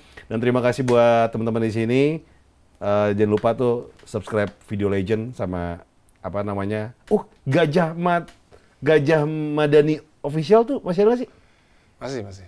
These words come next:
Speaker 1: Itu bedanya apa sama Video
Speaker 2: Buat
Speaker 1: Legend, Mas?
Speaker 2: politik nanti, itu.
Speaker 1: Oh, buat politik.
Speaker 2: Iya.
Speaker 1: Oke, baik.
Speaker 2: Itu ngikutin algoritma politik nanti. Kalau yang Video Legend kan nggak ngikutin algoritma.
Speaker 1: Ah.
Speaker 2: Nah, itu nanti khusus algoritma politik.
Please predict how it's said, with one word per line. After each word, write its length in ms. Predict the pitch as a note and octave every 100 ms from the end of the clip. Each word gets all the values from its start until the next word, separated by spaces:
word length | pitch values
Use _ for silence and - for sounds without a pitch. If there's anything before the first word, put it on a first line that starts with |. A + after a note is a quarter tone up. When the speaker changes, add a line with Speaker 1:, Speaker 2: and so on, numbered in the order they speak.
| - _ _ _ _
Speaker 1:
Itu 140 | F#3+ C4+
bedanya 340 | C4 D4 D4+
apa 80 | F#3
sama 160 | C#3
Video 180 | B2+ B2
Speaker 2:
Buat 100 | G#2+
Speaker 1:
Legend, 100 | C#3
Mas? 100 | F3
Speaker 2:
politik 260 | D#3 D#3 C3+
nanti, 200 | A#2+ A2
itu. 260 | - G#2+ G2+ - _ _ _
Speaker 1:
Oh, 80 | C#3+
buat 140 | G3+ G3+
politik. 840 | A3 F3+ - G#3 F#3+ G3 G3 F#3 F3+
Speaker 2:
Iya. 80 |
Speaker 1:
Oke, 240 | G#2+ - A2 G2+
baik. 500 | F#2+ A2+ G2 F2+ F2
Speaker 2:
Itu 120 | C3 D#3+
ngikutin 460 | D3+ C#3+ C#3 C3+
algoritma 440 | B2+ A#2+ A#2+ B2 A#2+
politik 380 | B2 B2 A#2+
nanti. 240 | G2+ F2+ F2
Kalau 220 | G2 A2+
yang 360 | B2 B2+ B2 A#2 _ _ _
Video 280 | A#2+ A2+ A2+
Legend 260 | A2 B2
kan 100 | D3
nggak 160 | C#3 G#2
ngikutin 260 | G#2+ G#2+ A2
algoritma. 460 | G2 G2 F#2+ - F2+ _ _ _
Speaker 1:
Ah. 640 | - G2+ G#2+ G#2 G2+ F#2 F2+
Speaker 2:
Nah, 40 | G#2
itu 120 | B2
nanti 200 | C3 C3 -
khusus 260 | A2 A2+ G#2+
algoritma 420 | G2+ F#2+ G2 G2+
politik. 320 | F#2+ F2+ -